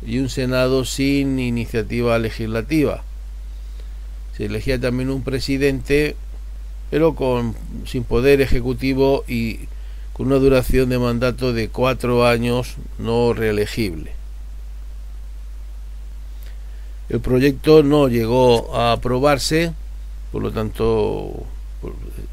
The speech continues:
por las circunstancias políticas y militares que ya hemos referido,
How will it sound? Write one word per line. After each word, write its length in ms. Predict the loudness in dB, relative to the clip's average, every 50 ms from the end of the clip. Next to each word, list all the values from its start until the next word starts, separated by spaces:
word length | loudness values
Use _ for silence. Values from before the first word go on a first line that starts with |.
| -10 -12 -10 -8
por 120 | -8 -6 -6 -8 -10 -10 -10 -10 -10 -10 -10
las 320 | -10 -8 -8 -8 -8 -8
circunstancias 800 | -6 -6 -6 -6 -8 -8 -6 -4 -2 -2 -2 -2 -2 -2 -2 -2
políticas 800 | -2 -2 0 2 2 2 2 0 -2 0 0 0 0 0 0 -2 -4 -6 -6 -8 -10 -10 -10 -10 -10 -10 -6
y 140 | -4 -2 0
militares 640 | 0 2 0 0 0 4 6 6 6 6 6 4 2
que 160 | 2 0 0
ya 120 | 2 2
hemos 220 | 2 2 0 0 0
referido, 640 | 0 -2 0 0 2 2 4 4 4 4 2 2